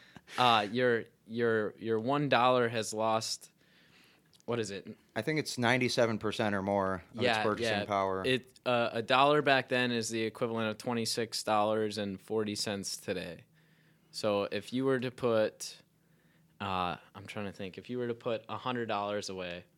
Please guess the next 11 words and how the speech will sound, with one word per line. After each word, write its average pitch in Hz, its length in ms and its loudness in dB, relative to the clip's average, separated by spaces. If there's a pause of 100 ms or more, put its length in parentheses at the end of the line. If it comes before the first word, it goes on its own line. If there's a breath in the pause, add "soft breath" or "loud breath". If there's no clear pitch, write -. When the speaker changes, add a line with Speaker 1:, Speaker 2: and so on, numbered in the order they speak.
(360)
Speaker 1:
what 117 140 2
would 117 120 2
that 104 200 0
give 104 200 -6
you? 90 300 -8 (1200)
Speaker 2:
It'd 110 120 -8
give 160 140 4
you 143 140 4
a 107 40 2
bad 113 300 6
return. 95 540 -2